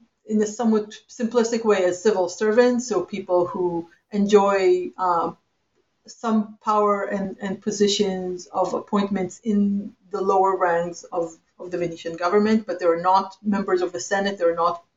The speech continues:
members of the ruling elite of the city. Their sons are often trained as scribes and notaries, um, and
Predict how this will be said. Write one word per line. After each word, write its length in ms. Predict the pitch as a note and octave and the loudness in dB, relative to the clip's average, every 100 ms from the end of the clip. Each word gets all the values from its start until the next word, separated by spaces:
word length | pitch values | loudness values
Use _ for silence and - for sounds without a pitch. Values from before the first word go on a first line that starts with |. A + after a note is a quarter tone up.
| - | -6
members 440 | G#3 G3 F3+ F3 | -2 -2 0 -2
of 100 | F3 | -2
the 80 | F3 | -6
ruling 400 | F3 F3+ E3+ E3 _ _ - | -4 -4 -4 -10 _ _ -8
elite 320 | A3 B3 A#3+ | -2 0 0
of 140 | A3 F#3+ | -2 -4
the 60 | |
city. 460 | - E3 D3 D3+ - _ _ _ - | -8 -6 -4 -4 -6 _ _ _ -6
Their 260 | G3+ G#3 | 0 0
sons 440 | G3+ - F#3+ G3 F#3 | 0 -2 -2 0 0
are 240 | D#3 D#3 | 0 2
often 580 | F#3 E3+ - F3+ F3 E3+ _ _ - | 0 0 -2 -8 -8 -12 _ _ -4
trained 340 | - F#3+ F3+ | 0 2 2
as 240 | - E3 - | -2 -2 -4
scribes 560 | - F3+ E3+ E3+ E3 | -2 0 4 2 0
and 180 | - F3 | -8 -4
notaries, 960 | F3 F#3 G3 F#3+ F#3+ F#3 F3 - - - - | 0 2 2 0 0 -2 -6 -12 -14 -16 -8
um, 340 | F3 D#3+ A#3 _ _ _ - | -6 -6 -8 _ _ _ -10
and 300 | F#3 F3 | -6 -6